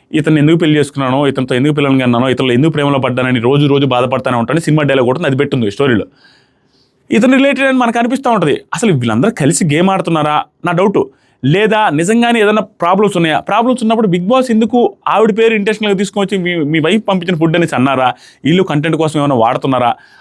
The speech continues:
అర్థం కాని మిలియన్ డాలర్స్ క్వశ్చన్స్ ఇవన్నీ. మణికంఠ ఒకసారి కల, కల, బాగానే ఉన్నామంటాడు, ఒకసారి వాళ్ళు బాగుండాలంటాడు, "I love you" చెప్తాడు, ఇంకోసారి వచ్చి, "నిన్ను వచ్చిన తర్వాత బాగా చూసుకుంటా" అంటాడు, ఇంకోసారి వచ్చేసరికి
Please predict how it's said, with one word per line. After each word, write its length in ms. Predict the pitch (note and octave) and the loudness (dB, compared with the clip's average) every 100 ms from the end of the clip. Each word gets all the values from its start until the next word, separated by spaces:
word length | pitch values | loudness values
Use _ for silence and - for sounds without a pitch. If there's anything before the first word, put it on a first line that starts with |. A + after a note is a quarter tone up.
| - | -8
అర్థం 340 | A#2+ C#3 G#3+ G#3 | -6 -2 0 2
కాని 180 | G3 | 2
మిలియన్ 440 | E3 C#3+ F#3 A3 G3 | 2 2 2 2 2
డాలర్స్ 320 | F3 F3 E3+ | 2 0 -2
క్వశ్చన్స్ 360 | - C#3 E3 C#3 | -4 -2 -2 -2
ఇవన్నీ. 220 | C3+ - _ _ _ _ _ _ | -2 -4 _ _ _ _ _ _
మణికంఠ 380 | C#3 F#3 G3+ F#3+ | -4 -2 -2 0
ఒకసారి 380 | F3 C#3+ E3+ D#3+ | 0 -2 -2 -4
కల, 360 | D3+ B2+ E3 D#3 | -2 -2 0 0
కల, 480 | B2+ C3 A2 D#2+ C#2+ | 2 2 2 2 0
బాగానే 260 | A#2+ D#3 | 0 0
ఉన్నామంటాడు, 520 | E3 D#3+ D3+ C#3 C3+ | 0 2 2 0 2
ఒకసారి 380 | C#3+ A#2 - D3+ | 2 0 0 -2
వాళ్ళు 200 | C#3+ B2 | 0 0
బాగుండాలంటాడు, 680 | G2+ A#2 E3+ E3 D#3+ C3+ C#3 | 2 2 2 2 0 -2 0
"I 140 | B2+ | 2
love 200 | A#2+ D3 | 2 2
you" 80 | E3 | 2
చెప్తాడు, 500 | E3+ D3 C3+ C3+ C#3+ - - - - | 2 -2 -2 -2 -2 -4 -20 -16 -2
ఇంకోసారి 360 | E3+ F3+ F3+ | 0 0 0
వచ్చి, 140 | F3+ F3 | 0 0
"నిన్ను 260 | D#3 C#3+ | 2 2
వచ్చిన 200 | A#2+ A#2+ | 2 0
తర్వాత 180 | F3 E3+ | 0 2
బాగా 220 | C3+ C#3 | 2 2
చూసుకుంటా" 360 | D3+ C#3 C#3+ C#3 | 0 -2 -4 -4
అంటాడు, 360 | B2 B2 B2+ - | -4 -2 -2 0
ఇంకోసారి 400 | D#3+ F3+ F3 F#3 | -2 0 0 0
వచ్చేసరికి 500 | F3 E3+ D3+ F3 | 0 -2 -2 -2